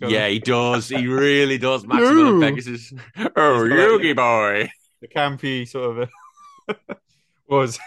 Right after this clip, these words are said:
Speaker 1: what was, what was it? "What are you, gay? Bitch, I might."
Speaker 2: "Bitch, I might be. Yugi boy." <laughs> Oh,
Speaker 1: I miss,
Speaker 2: fuck you.
Speaker 1: I miss the effeminate characters in anime. Like, you know, you got James, you got <laughs> Maximilian.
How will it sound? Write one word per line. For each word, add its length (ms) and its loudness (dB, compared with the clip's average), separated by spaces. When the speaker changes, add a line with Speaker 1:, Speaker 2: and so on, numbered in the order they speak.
Speaker 1:
what 100 -4
was, 260 -2
what 120 -6
was 100 -4
it? 140 -14
"What 180 0
are 60 -2
you, 240 -12
gay? 420 -4
Bitch, 280 -6
I 120 -4
might." 300 -12
Speaker 2:
"Bitch, 320 -4
I 80 -4
might 300 -8
be. 260 -12
Yugi 440 -6
boy." 520 -8
<laughs> 120 -14
Oh, 180 -2
Speaker 1:
I 80 -6
miss, 240 -2
Speaker 2:
fuck 40 -12
you. 100 -4
Speaker 1:
I 100 -2
miss 340 -6
the 140 -6
effeminate 580 -6
characters 440 -6
in 100 -12
anime. 340 -10
Like, 200 -14
you 80 -12
know, 140 -8
you 100 -14
got 160 -8
James, 580 -2
you 80 -14
got 160 -4
<laughs> 80 -2
Maximilian. 540 -2